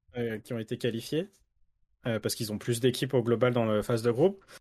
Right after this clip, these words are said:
Et là, par contre, pour le coup, être premier,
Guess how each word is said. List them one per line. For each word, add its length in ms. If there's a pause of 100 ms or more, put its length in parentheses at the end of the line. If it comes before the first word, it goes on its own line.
(500)
Et 80
là, 160
par 180
contre, 160
pour 140
le 80
coup, 220
être 200
premier, 640